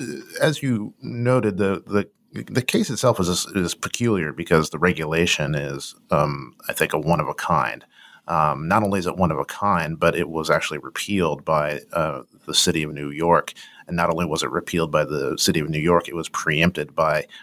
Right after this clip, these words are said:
the state of New York, um, subsequently. So, um, one of the issues in the case is whether there is even a law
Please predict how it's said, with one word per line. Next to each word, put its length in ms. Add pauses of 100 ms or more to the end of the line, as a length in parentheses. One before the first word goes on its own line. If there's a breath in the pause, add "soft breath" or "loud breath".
(120)
the 60
state 340
of 100
New 180
York, 420 (120)
um, 540
subsequently. 720
So, 440 (520 loud breath)
um, 360 (120)
one 340
of 60
the 220
issues 480 (220)
in 100
the 80
case 320
is 180
whether 360
there 160
is 120
even 300
a 220
law 400